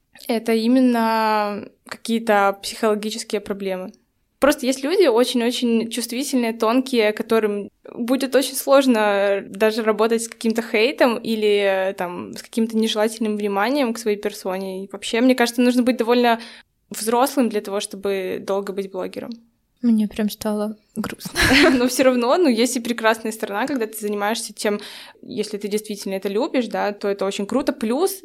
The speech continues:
Speaker 1: самое крутое, что ты можешь продвигать свои ценности. То есть если у тебя есть, ну, назовём это миссией, назовём это какими-то вещами, которые ты бы хотел донести до людей, у тебя есть такая возможность. Мне кажется, это потрясающе, и это действительно редкость, чтобы ты говорила, тебя слушали.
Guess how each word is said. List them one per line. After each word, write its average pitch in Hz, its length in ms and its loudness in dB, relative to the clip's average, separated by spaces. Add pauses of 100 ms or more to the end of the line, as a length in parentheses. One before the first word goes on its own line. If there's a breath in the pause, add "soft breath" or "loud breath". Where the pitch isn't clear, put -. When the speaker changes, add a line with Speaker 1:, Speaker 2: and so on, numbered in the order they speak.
Speaker 1:
самое 196 400 -2
крутое, - 380 -6
что - 140 -14 (100)
ты 233 180 0
можешь 214 480 0 (140)
продвигать 220 520 -2
свои 202 180 -4
ценности. 196 520 -6
То 190 100 -12
есть 196 140 -10
если 208 220 -6
у - 20 -4
тебя 208 220 -4
есть, 214 300 0
ну, 233 220 2
назовём 208 600 -6
это 190 140 -10
миссией, 226 720 -4 (220 loud breath)
назовём 233 920 -2
это 196 600 -6 (120)
какими-то 226 460 -4
вещами, 214 360 -4
которые 208 320 -6
ты 202 80 -18
бы 208 80 -8
хотел 220 300 -4
донести 208 340 -6
до 202 120 -6
людей, 196 280 -6
у 311 80 -4
тебя 220 200 -2
есть 226 120 -2
такая 214 200 -6
возможность. 196 540 -10
Мне 196 80 -10
кажется, 202 340 -8
это 202 100 -14
потрясающе, 220 800 0
и 214 100 -4
это 208 260 -2
действительно 226 460 -2
редкость, 226 560 -2
чтобы 214 280 -4
ты 220 120 -8
говорила, 220 420 2
тебя 220 240 -6
слушали. 233 600 -4